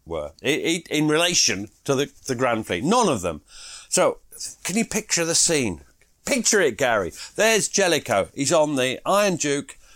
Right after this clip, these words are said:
Uh, he stood there, and every passing moment is propelling him inexorably towards the battle that'll decide the future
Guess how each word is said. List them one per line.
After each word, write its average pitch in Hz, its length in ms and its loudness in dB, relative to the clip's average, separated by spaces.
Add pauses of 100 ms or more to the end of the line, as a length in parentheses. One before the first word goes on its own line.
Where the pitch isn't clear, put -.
(160)
Uh, 110 300 0 (420)
he 139 120 0
stood 214 360 0
there, 196 360 4 (260)
and 139 160 -4 (160)
every 240 340 2
passing 196 460 0
moment 147 400 0 (180)
is 156 160 -6 (460)
propelling 175 500 0
him 143 220 0
inexorably 180 760 0
towards 160 360 0
the - 80 -2
battle 143 340 0
that'll 135 200 0
decide 208 560 2
the 254 80 0
future 262 560 0